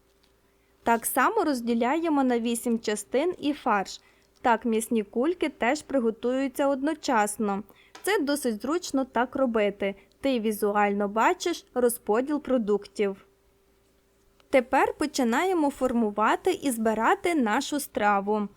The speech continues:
Беремо картопляне пюре, і з нього найперше робимо кульку. До речі, пюре не потрібно охолоджувати, воно має залишатися досить теплим,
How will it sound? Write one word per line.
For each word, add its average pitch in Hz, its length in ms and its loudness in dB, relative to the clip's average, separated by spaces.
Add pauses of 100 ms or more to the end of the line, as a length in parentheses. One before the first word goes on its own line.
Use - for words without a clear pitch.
(380)
Беремо 330 460 2
картопляне 254 720 0
пюре, 254 520 0 (180)
і 247 160 0
з 220 100 -2
нього 220 340 2
найперше 233 680 0
робимо 262 480 2
кульку. 214 640 -2 (500)
До 277 200 2
речі, 233 400 0
пюре 269 320 0
не 359 120 0
потрібно 285 580 0
охолоджувати, 214 1080 0 (240)
воно 254 280 4
має 247 320 4
залишатися 233 840 0
досить 233 500 -2
теплим, 233 520 0